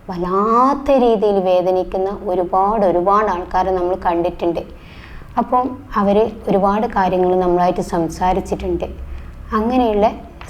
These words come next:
സ്വത്തിന് വേണ്ടിയോ അല്ലെങ്കിൽ മറ്റെന്തെങ്കിലും പണത്തിന് വേണ്ടിയോ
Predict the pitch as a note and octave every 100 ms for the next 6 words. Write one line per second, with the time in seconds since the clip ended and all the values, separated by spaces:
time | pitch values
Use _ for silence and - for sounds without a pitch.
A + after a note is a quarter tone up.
0 | - G#3+ G#3+ A3 G#3+ G3 F#3 F#3 F#3 F#3+
1 | G3 F#3+ G3 F#3+ F#3+ G3+ G3 G3 F#3+ F3
2 | - - F#3 F3+ F3 G3 F3+ F3+ F3